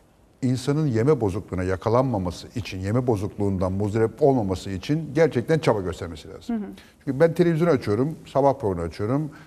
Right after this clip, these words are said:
Speaker 1: İşte formunuzu nasıl korursunuz, işte pilates mi yapalım, zilates mi yapalım, işte yoga mı yapalım, bilmem ne mi yapalım gibi programlar. Ee, bizim gibi toplumlarda, Batı toplumlarında giderek artan bir şekilde insanları,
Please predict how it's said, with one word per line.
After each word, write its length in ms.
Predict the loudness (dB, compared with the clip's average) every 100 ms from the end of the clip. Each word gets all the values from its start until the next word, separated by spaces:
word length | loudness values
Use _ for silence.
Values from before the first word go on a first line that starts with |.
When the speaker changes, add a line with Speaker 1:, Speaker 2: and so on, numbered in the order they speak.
| -20 _
Speaker 1:
İşte 140 | -8 -6 -8
formunuzu 520 | -10 2 2 2 0 0
nasıl 220 | -2 -4
korursunuz, 640 | -4 -4 -6 -6 -6 -6
işte 300 | -6 -2 -2
pilates 480 | -2 -2 0 -2 -6
mi 80 | -4
yapalım, 400 | -4 -2 -2 -2
zilates 440 | 0 0 0 -4
mi 80 | -4
yapalım, 420 | -6 -4 -6 -4
işte 160 | -6 -4
yoga 280 | 0 2 2
mı 100 | 0
yapalım, 480 | -2 -2 -4 -4 -2
bilmem 360 | 0 0 2
ne 100 | 0
mi 100 | 0
yapalım 340 | -2 -2 -2 -2
gibi 180 | -2
programlar. 600 | 2 2 2 -2 -4 -10 -14 -20 -20 -20 -2
Ee, 300 | 4 6 6 4 -6 -20 -20 -18 -14 -14 -16 -10
bizim 420 | -2 0 2 2
gibi 160 | 2 4
toplumlarda, 680 | 4 2 0 2 2 2
Batı 160 | 0 0
toplumlarında 760 | -2 -2 -2 -2 -2 0 0
giderek 440 | 0 0 2 2 2
artan 460 | 2 2 2 0 0
bir 60 | -2
şekilde 480 | -4 -4 -2 -2
insanları, 800 | -2 -2 0 0 2 2 4 2